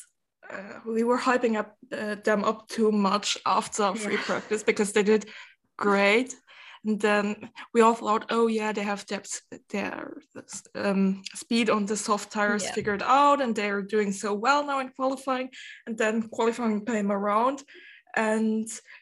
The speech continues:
Speaker 1: it didn't go the way they planned, I guess. And then in the race,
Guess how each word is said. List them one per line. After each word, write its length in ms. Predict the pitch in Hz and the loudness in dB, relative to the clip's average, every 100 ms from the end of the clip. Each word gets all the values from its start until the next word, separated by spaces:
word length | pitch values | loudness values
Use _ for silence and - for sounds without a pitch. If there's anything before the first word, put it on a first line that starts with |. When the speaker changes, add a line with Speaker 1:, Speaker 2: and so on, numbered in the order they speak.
| _ _ | _ _
Speaker 1:
it 300 | - 262 - | -2 -2 -2
didn't 340 | 269 294 320 285 | -2 -2 -2 2
go 220 | 277 277 | 2 2
the 80 | 240 | 0
way 240 | 233 233 | 0 2
they 160 | 220 220 | 2 -2
planned, 500 | 220 220 190 208 233 | -4 -6 -4 -4 -4
I 120 | 262 | -2
guess. 560 | 277 277 294 294 - - _ _ _ 330 - | -4 -2 -4 -4 -12 -18 _ _ _ -20 -14
And 540 | - - - - - - | -14 -12 -14 -16 -18 -4
then 260 | 262 254 262 | -2 0 0
in 100 | 247 | 0
the 80 | 247 | 2
race, 500 | 240 262 269 - | 4 2 0 -8